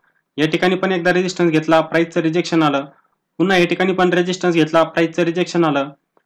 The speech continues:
पुन्हा ह्याच जागेवरती प्राइसने रिजेक्शन घेतलं, पुन्हा प्राइस ही डाऊन साईडला आली. आणि याच ठिकाणी निफ्टीने काय केलेलं होतं? कन्सॉलिडेशन केलेलं होतं.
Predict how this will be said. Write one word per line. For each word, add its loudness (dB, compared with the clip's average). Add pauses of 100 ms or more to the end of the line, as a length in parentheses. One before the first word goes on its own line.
(220)
पुन्हा 2
ह्याच 0
जागेवरती 0
प्राइसने 2
रिजेक्शन 0
घेतलं, 2
पुन्हा 0
प्राइस 0
ही 4
डाऊन 2
साईडला 0
आली. 0 (540)
आणि 4
याच 2
ठिकाणी 2
निफ्टीने 0
काय 2
केलेलं -2
होतं? -2
कन्सॉलिडेशन -2
केलेलं 0
होतं. -4